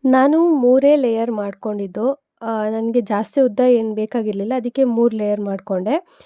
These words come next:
ಆಮ್, so ನೋಡಿ, ಹೀಗ್ ಕಾಣುತ್ತೆ. ಮತ್ತೆ ಇದ್ನ್ಯಾಕೆ ನಾನ್ ಈ ತರ ಚುಚ್ಕೊಳ್ತಾ ಇದೀನಿ ಅಂತ ಅಂದ್ರೆ, ನಾವೀಗ ಹ್ಯಾಂಗ್ ಮಾಡ್ಬೇಕು ಅಥವಾ ಎಲ್ಲಾದ್ರೂ ಈಗ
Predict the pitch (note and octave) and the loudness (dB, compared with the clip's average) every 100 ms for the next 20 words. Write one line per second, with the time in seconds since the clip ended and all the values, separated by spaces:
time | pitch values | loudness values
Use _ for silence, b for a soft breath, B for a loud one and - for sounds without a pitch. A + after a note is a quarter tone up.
0 | b b b - A#3+ A3+ A3+ A3+ A3+ A3+ | b b b -8 -4 -4 -4 -4 -6 -8
1 | A3+ A3+ _ _ _ _ - C#4 B3 A3+ | -8 -10 _ _ _ _ 0 2 2 0
2 | G#3+ G#3 C4 B3+ - A3 G#3+ F#3+ G#3+ D#4 | -4 -4 -4 -4 -4 -4 -2 -4 -4 -4
3 | b b b b b b _ _ _ _ | b b b b b b _ _ _ _
4 | _ _ _ _ C4 C4+ C#4 E4+ D4 B3 | _ _ _ _ 0 0 2 0 0 0
5 | C4+ E4 D#4+ D#4+ D4 C#4 C4 B3+ C4+ C4 | 2 2 2 2 2 2 0 0 0 -2
6 | B3+ A#3 - A#3+ A#3+ A#3 A3 A3 G#3+ G#3 | -4 -10 -4 -2 0 -2 -2 -2 -4 -6
7 | G3+ G3+ G3+ B3+ D4+ C4+ B3+ C4+ - A3+ | -8 -8 -2 0 2 2 2 0 -2 -2
8 | B3+ C4+ B3+ A3+ A3+ G#3+ G#3 G3+ G3+ A3 | 0 0 -2 -2 -4 -4 -4 -4 -4 -2
9 | G#3 G#3+ G#3+ A3+ A3 G#3+ | 0 0 0 0 0 -2